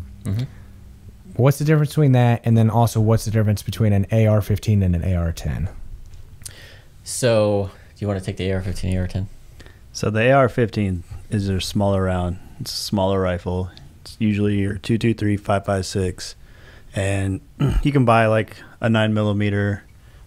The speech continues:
Speaker 3: and, uh, what's the other one I was thinking of? You can buy a twenty-two long adapter for your A R fifteen. Your A R ten is a lot bigger round. That's gonna be your three oh eight, six five Creedmoor, um, seven point six two by what,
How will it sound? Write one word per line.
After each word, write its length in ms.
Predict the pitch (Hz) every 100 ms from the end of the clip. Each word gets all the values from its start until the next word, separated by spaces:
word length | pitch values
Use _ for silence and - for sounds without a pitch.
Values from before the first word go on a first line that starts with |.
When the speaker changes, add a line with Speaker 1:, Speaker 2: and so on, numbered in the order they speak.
| -
Speaker 3:
and, 600 | 101 104 101 101 95 92 - 90 -
uh, 460 | 92 90 90 90 85 - - - - -
what's 140 | - -
the 120 | 101
other 160 | 92 90
one 200 | 90 90
I 40 |
was 120 | 90
thinking 240 | - 87 90
of? 360 | 90 87 - - - - - -
You 80 | 120
can 80 | 110
buy 160 | 110 101
a 40 |
twenty-two 540 | - 110 101 - 101
long 440 | 95 95 95 92 92 - - -
adapter 640 | 101 98 92 92 90 - - - - -
for 100 | 107
your 140 | 95
A 60 | 98
R 120 | 95
fifteen. 560 | - 92 - 98 92 90 - - - - - -
Your 100 | 117
A 40 |
R 120 | 113
ten 260 | - 110 110
is 140 | 98
a 60 | 95
lot 260 | 101 107 101
bigger 260 | 101 98
round. 340 | 95 95 92 95
That's 120 | 92
gonna 120 | 107
be 80 | 104
your 160 | 98
three 240 | 98 113 113
oh 160 | 107 107
eight, 340 | 104 104 104 - -
six 280 | - 92 -
five 240 | 104 104
Creedmoor, 880 | - 104 98 98 98 98 98 98 95 - - - - - -
um, 440 | 95 92 90 90
seven 540 | - - 101 101 107 101
point 380 | - 104 -
six 340 | - - 104 -
two 260 | - 107
by 220 | 98 95 95
what, 260 | 92 98